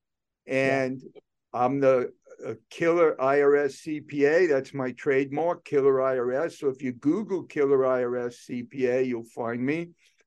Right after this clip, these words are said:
Speaker 2: And also I post videos almost daily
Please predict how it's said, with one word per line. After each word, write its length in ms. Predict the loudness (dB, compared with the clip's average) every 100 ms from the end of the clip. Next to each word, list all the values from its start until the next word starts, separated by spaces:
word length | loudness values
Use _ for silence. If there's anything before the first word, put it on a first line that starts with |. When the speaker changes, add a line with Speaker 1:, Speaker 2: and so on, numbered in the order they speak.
| _ _
Speaker 2:
And 360 | -2 -2 -2 -4
also 600 | -2 0 0 0 2 2
I 120 | 0
post 520 | -2 -4 -4 -8 -6
videos 600 | -2 0 2 2 0 -4 -16 -4
almost 500 | -4 -2 -4 -4 -2
daily 540 | 2 2 2 -2 -4